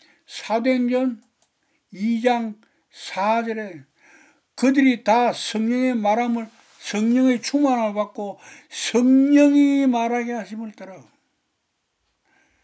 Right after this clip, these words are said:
다른 언어들로 말하기 시작하니라." 리카로와 샤르빈 이거 이야기하는 거 아니요? 바울이 사울일 때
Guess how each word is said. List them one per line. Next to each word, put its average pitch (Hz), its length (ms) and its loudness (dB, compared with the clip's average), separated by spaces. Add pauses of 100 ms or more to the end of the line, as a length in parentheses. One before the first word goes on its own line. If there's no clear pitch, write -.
(340)
다른 269 360 4
언어들로 285 680 4
말하기 220 420 -4
시작하니라." 180 760 -14 (1700)
리카로와 233 840 2
샤르빈 240 640 0 (140)
이거 254 300 0
이야기하는 247 500 4
거 214 60 0
아니요? 262 500 0 (2000)
바울이 240 840 2 (1120)
사울일 254 840 2
때 165 280 -6